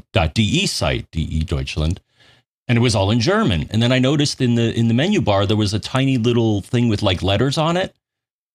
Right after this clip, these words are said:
And I clicked, and it's like, "Hey, you wanna translate this? Uh, I think you wanna translate this to English, right?" And I'm like, "Oh, yeah, yes."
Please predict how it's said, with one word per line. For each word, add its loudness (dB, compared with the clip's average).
And 2
I 2
clicked, -4
and 2
it's -4
like, -2
"Hey, 2
you 2
wanna 2
translate 0
this? -4
Uh, 0
I 0
think -4
you 0
wanna 2
translate 0
this -2
to 0
English, -2
right?" -2
And -8
I'm 0
like, -2
"Oh, -4
yeah, -6
yes." -6